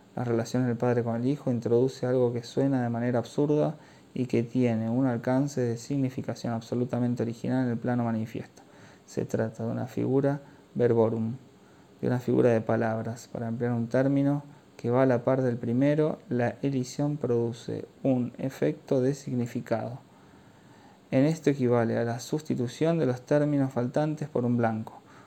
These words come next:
por un cero. Pero un cero no es lo mismo que nada. En suma, el efecto que está en juego puede ser calificado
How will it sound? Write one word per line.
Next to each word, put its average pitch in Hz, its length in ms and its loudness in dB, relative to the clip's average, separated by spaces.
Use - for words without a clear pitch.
por 123 120 2
un 127 160 4
cero. 117 360 -2
Pero 127 160 4
un 135 100 4
cero 151 440 4
no 143 120 0
es 151 100 2
lo 143 100 4
mismo 147 260 2
que 123 120 2
nada. 113 360 -4
En 123 180 -6
suma, 113 440 -4
el 117 80 -4
efecto 131 500 -4
que 131 120 -12
está - 180 -8
en 123 100 -4
juego 143 460 0
puede 123 240 0
ser 127 180 -6
calificado 143 800 -2